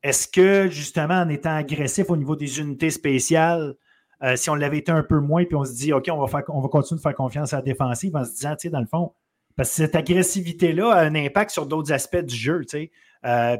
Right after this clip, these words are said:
puis c'est là que la question se pose. Est-ce que être agressif dans tous les aspects du jeu, c'est, euh, tu aides tout ton monde, justement en donnant des bonnes positions à, euh, à Laval, ta, ta défensive peut bien travailler, mais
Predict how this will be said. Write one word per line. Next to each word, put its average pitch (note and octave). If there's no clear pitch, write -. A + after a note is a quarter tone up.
puis A#2+
c'est C#3+
là E3+
que F3
la C#3+
question C#3
se -
pose. F3
Est-ce C#3
que F#3
être D3+
agressif D3+
dans D#3
tous F3+
les D#3+
aspects C3
du C#3
jeu, D#3+
c'est, C#3+
euh, C3
tu -
aides D3+
tout D3
ton C3
monde, D#3+
justement D#3
en F3
donnant C#3+
des D3+
bonnes D3
positions D3
à, C#3
euh, A#2+
à C3+
Laval, B2+
ta, B2
ta -
défensive D3
peut D3+
bien C#3
travailler, C3
mais C3